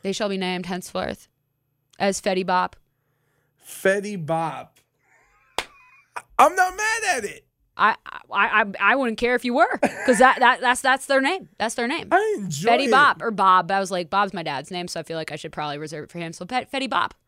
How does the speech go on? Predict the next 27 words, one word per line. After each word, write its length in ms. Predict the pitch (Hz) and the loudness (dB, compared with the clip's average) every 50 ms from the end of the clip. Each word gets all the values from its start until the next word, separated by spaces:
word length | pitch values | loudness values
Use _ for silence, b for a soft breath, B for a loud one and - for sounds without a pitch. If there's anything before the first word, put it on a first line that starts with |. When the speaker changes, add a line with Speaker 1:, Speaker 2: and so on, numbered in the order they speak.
| _ _ _ _ | _ _ _ _
Speaker 2:
Fetty 400 | _ - - 208 214 208 220 196 | _ 0 2 2 2 2 -2 -4
Bop. 400 | 151 139 147 135 127 127 - _ _ _ _ | -2 -2 -2 -2 -2 -8 -12 _ _ _ _
Speaker 1:
Yep. 260 | - 240 240 240 - _ | 0 2 2 2 0 _
Speaker 2:
Should 260 | - - 208 208 180 | -4 -2 -2 0 0
we 120 | 180 196 | -2 -4
take, 360 | 175 - - 208 208 196 190 - 170 - - 156 | -4 -2 0 0 0 0 -2 -8 -12 -10 -10 -8
should 120 | - 180 | -6 -6
we 80 | 185 185 | -6 -4
put 160 | - 220 202 | -2 -2 -2
a 60 | 175 | -2
thirty-five 600 | 135 - 147 147 151 143 - - 139 139 147 151 | -2 -2 -4 -4 -4 -6 -4 -4 -2 -2 -2 -2
on 180 | 143 143 139 135 | -4 -4 -4 -2
the 180 | 127 127 127 123 | -2 -4 -4 -2
chest? 180 | - 262 302 | 0 2 2
Speaker 1:
I 80 | 320 339 359 | 4 4 2
mean, 80 | 359 349 339 - - - | 2 0 -2 -4 -4 -2
I, 320 | 220 277 269 226 202 208 - - | -2 -2 0 -2 -4 -8 -10 -8
I'm 140 | - 320 349 | -6 -2 0
not 240 | 392 415 440 - - | 2 2 2 0 0
sure 560 | - - - 294 262 285 320 330 302 254 - - | -4 -4 0 0 2 2 2 2 0 0 0 0
if 400 | 247 269 214 - - - - _ | -2 -2 -2 -6 -14 -20 -20 _
he 600 | _ - - - 254 247 240 240 233 233 226 220 | _ -20 -18 -16 -14 -12 -10 -10 -10 -8 -8 -6
has 220 | 208 208 196 - - | -6 -6 -8 -10 -8
earned 280 | - 208 220 240 285 294 | -4 -2 -2 -2 -2 -4
it. 460 | 427 508 - - - - - - - _ _ _ - | -6 -8 -12 -14 -16 -16 -16 -18 -20 _ _ _ -4
Speaker 2:
Not 440 | 160 156 165 175 156 160 - 165 170 165 | -2 0 0 0 -2 -4 -6 -8 -8 -6
yet. 580 | 165 175 180 190 196 311 294 - 143 123 113 | -6 -2 0 0 0 0 -2 -6 -12 -14 -18